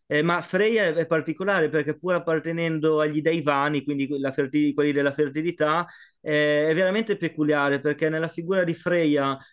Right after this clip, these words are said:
eh, si uniscono dei temi che in altre mitologie riguardano diverse figure, eh, divine femminili. Ne dico solo qualcuna così en passant. Ehm, innanzitutto Freya è la dea delle streghe, è connesso a un tipo di magia,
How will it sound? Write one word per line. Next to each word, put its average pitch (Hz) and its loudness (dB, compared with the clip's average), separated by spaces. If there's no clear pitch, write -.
eh, 147 2
si 170 0
uniscono 185 -2
dei 160 -2
temi 180 -2
che 170 -2
in 160 2
altre 165 0
mitologie 165 0
riguardano 156 0
diverse 151 -2
figure, 143 0
eh, 135 0
divine 151 0
femminili. 147 0
Ne 156 0
dico 196 -4
solo 180 -2
qualcuna 156 0
così 147 0
en 147 0
passant. 139 -2
Ehm, 143 0
innanzitutto 180 0
Freya 196 2
è 175 2
la 160 2
dea 156 2
delle 151 2
streghe, 151 0
è 139 -2
connesso 160 -4
a 156 0
un 151 -2
tipo 165 -6
di 151 -2
magia, 156 0